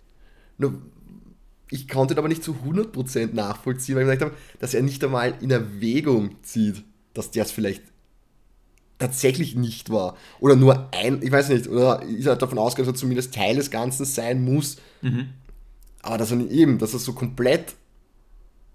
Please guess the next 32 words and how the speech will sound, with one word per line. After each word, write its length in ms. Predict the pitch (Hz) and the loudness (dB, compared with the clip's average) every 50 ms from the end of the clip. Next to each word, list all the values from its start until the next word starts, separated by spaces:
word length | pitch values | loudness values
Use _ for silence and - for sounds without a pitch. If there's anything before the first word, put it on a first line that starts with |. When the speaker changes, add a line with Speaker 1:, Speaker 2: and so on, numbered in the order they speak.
| _ - _ - - - _ - | _ -20 _ -20 -20 -20 _ -6
Speaker 1:
ausschließt, 720 | 85 98 123 131 131 - 139 143 156 170 170 170 - - | -2 0 0 0 0 -2 -2 -2 -2 -2 -2 -4 -8 -10
das, 220 | 147 131 - - | -10 -8 -8 -8
das, 300 | - 175 - - - - | -8 -8 -8 -8 -10 -10
das 320 | - 143 - - - - - | -10 -10 -12 -12 -14 -10 -4
weiß 200 | - 139 160 147 | -2 -2 0 0
ich 60 | 135 | 0
nicht. 340 | 113 107 104 - - - - | -2 -2 -4 -8 -14 -12 -6
Speaker 2:
Ja, 180 | 120 123 123 | -4 -2 2
wegen 180 | 120 135 135 127 | 2 4 4 6
dem, 160 | 131 139 131 | 6 6 6
was 120 | 139 135 131 | 6 4 4
er 100 | 127 120 | 0 -2
geflüstert 380 | 123 127 139 139 135 135 123 | -4 -2 -2 -2 0 0 2
hat 240 | 120 113 107 - - | 0 0 0 -2 -8
bei 140 | - 135 127 | -6 -2 0
der, 280 | 120 117 117 123 131 | 0 0 0 0 -2
nach 200 | 131 131 123 123 | -4 -4 -4 -2
dem 300 | 117 123 120 120 120 117 110 - - - - | -2 -2 -2 -2 -4 -6 -8 -14 -20 -16 -6
Polizeipräsidium, 840 | - 135 135 131 131 117 107 127 123 131 127 120 127 135 139 - - - - - - | -2 -2 0 0 0 0 0 0 -2 0 0 2 2 0 0 -2 -8 -16 -20 -16 -10
bei 80 | - 120 | -6 -4
der 100 | 117 117 | -2 -2
einen 100 | 120 120 | -4 -4
Szene. 440 | - - - 117 120 127 151 - - - - _ _ _ _ _ - | -6 -4 -2 0 0 0 0 -2 -4 -14 -20 _ _ _ _ _ -6
Speaker 1:
Ja, 160 | 127 123 127 | 0 4 4
aber 60 | 120 127 | 6 6
er 40 | |
ist 100 | 123 - | 4 4
schon 100 | - 135 | 2 2
davor 340 | 131 131 131 - 117 113 131 | 2 0 0 0 0 0 2
schon 100 | 135 135 | 2 0
so 100 | 123 113 | -2 -4
durchdreht. 480 | - 110 110 104 - - 104 104 107 | -2 -2 -4 -4 -4 -4 -4 -4 -4